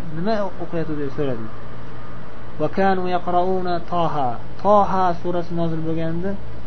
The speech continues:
boshlari o'shani o'qishyapti, tilovat qilishayotgan. Shuni o'rgatayotgan bo'lganlar Xabbob. "Faqala ma ada hadithan tahaddathnahu baynana."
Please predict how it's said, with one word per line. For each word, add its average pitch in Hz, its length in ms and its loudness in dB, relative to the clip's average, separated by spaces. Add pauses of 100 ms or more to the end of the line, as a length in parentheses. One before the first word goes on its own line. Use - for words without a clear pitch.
(340)
boshlari 151 440 0 (160)
o'shani 165 360 -2
o'qishyapti, 147 540 -2 (140)
tilovat 135 380 0
qilishayotgan. 113 500 -2 (500)
Shuni 180 200 0
o'rgatayotgan 160 560 0
bo'lganlar 117 340 -2
Xabbob. 113 380 -2 (1200)
"Faqala 175 580 2
ma 160 240 2 (260)
ada 160 360 2
hadithan 190 600 0
tahaddathnahu 196 800 0
baynana." 214 400 0